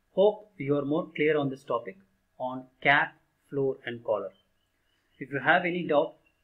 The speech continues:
please again see the lecture, and if you have any doubt, just comment me or give me a message so that I can give you more clarity. In next lecture,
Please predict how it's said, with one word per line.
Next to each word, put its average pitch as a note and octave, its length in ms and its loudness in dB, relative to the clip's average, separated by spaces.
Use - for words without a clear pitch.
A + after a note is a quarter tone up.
please D#3 340 -2
again E3 320 0
see D#3+ 160 -10
the D#3 100 -2
lecture, C3+ 380 -4
and C3 160 -4
if C3 140 -10
you D3+ 60 0
have C#3 220 2
any F3 220 -2
doubt, D3 240 2
just - 180 -14
comment C#3 380 -2
me A#2 140 -14
or B2+ 220 -4
give D#3+ 140 -4
me F#3 80 -2
a D3+ 40 2
message C3 540 -6
so C#3+ 120 -4
that C#3+ 200 -4
I C3 160 -4
can F#3 220 -8
give C3+ 160 -4
you C#3 160 -4
more B2 220 -6
clarity. G#2+ 340 -6
In D3 160 -8
next - 320 -8
lecture, B2 460 -8